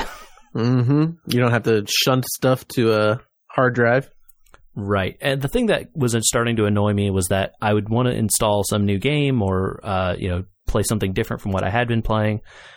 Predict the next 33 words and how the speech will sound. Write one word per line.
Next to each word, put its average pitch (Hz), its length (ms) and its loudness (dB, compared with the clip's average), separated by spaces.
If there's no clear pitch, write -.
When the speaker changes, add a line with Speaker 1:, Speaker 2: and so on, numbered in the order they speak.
Speaker 1:
and 104 140 0
I - 20 2
would 110 80 2
have 117 160 -2
to - 140 -2
uninstall 107 680 0
other 98 220 0
stuff. - 500 -2
And 107 80 -4
that 98 100 0
started 107 260 0
to 98 80 2
annoy 131 260 2
me 135 140 0
because 117 240 0
I'm 110 100 2
not 135 200 0
willing 156 380 4
to 135 80 0
accept - 480 -2
the 117 80 -6
slowdown 113 460 2
of 95 100 -2
installing 107 460 0
it 101 100 -2
on 98 180 -2
my 95 160 0
external 131 540 0
hard 101 220 -2
drive 92 460 -2
or 95 140 -2
my 92 180 -2
other 95 440 0